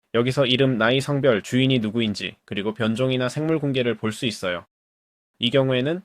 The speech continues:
변종 창백이라고 표시되어 있네요. 상태도 볼 수 있는데 지금은 온순하지만 방황, 공격적,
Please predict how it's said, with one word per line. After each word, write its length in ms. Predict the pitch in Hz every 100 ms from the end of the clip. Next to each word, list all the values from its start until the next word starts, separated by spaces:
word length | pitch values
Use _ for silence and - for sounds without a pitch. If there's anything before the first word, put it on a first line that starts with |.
| -
변종 320 | 117 120 135
창백이라고 680 | 160 160 156 139 120 135 160
표시되어 420 | 165 151 139 120
있네요. 340 | 104 90 80 _ _ _
상태도 380 | 147 135 147 143
볼 160 | 117
수 120 | - 123
있는데 440 | 104 101 135 175 _ _ -
지금은 360 | - 120 127 135
온순하지만 840 | 120 123 139 120 117 120 156 185
방황, 420 | 110 104 110 90 _ _
공격적, 580 | - 120 113 117 92 -